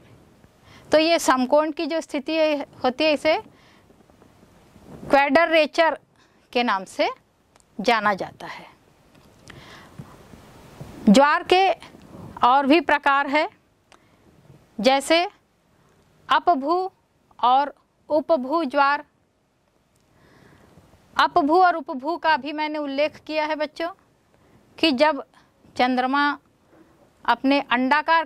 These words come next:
कक्ष में पृथ्वी का चक्कर लगा रहा है, जब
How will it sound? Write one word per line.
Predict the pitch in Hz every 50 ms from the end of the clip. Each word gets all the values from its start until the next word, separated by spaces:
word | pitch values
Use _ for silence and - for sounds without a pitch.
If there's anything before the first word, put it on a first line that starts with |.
| - -
कक्ष | 302 277 - - - 254
में | 240 233 220 - _ _ _ _ _ _ _ - - - - -
पृथ्वी | 214 214 - - - 254 247
का | - - 254 269 349 466 - _ _ _ _ _ - _ _ _ _ _ -
चक्कर | - 196 _ _ - 269 - - _ _ _ _ _ _ _ - - - - - - 220
लगा | 214 214 214 208 208 208 208
रहा | 185 170 - 170 170
है, | - - 165 156 _ _ _ _ _ _ _ _ _ _ _ _ - - - - - - - - - _ - -
जब | 220 190 277 320 349 330 311